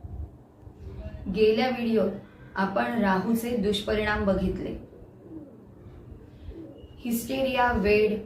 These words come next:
अपस्मार हे आणि काही गंभीर परिणाम सुद्धा राहू देऊ शकतो. या व्हिडिओमध्ये आपण राहूच्या दुष्परिणामांवरती प्रभावी उपाय बघणार आहोत. सर्वात आधी म्हणजे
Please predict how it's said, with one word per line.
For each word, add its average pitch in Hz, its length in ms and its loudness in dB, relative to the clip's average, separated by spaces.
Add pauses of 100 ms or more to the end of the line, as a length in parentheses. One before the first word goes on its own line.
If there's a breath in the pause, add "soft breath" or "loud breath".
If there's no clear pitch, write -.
(140)
अपस्मार 196 640 -2 (520)
हे 240 200 -4
आणि 226 440 0
काही 233 300 4
गंभीर 202 480 4
परिणाम 214 360 2
सुद्धा 220 380 0
राहू 190 300 2
देऊ 180 220 4
शकतो. - 560 -4 (1160 loud breath)
या 269 160 6
व्हिडिओमध्ये 262 580 4
आपण 220 460 2
राहूच्या 196 640 0
दुष्परिणामांवरती 208 1400 -2
प्रभावी 196 580 0
उपाय 202 360 0
बघणार 185 380 2
आहोत. - 320 -4 (1400 loud breath)
सर्वात 269 480 2
आधी 226 280 4
म्हणजे 220 560 2